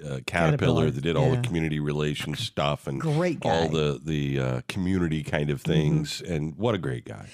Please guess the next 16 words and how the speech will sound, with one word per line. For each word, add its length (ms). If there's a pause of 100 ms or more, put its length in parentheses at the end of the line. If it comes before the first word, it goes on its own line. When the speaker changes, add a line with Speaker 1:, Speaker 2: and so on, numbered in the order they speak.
Speaker 2:
He, 200
he, 380
he 200
really 400
is. 440
And 200
so 120
he'll 200
send 240
me 80
a 60
note 300
now 220
and 140
then. 260
And, 180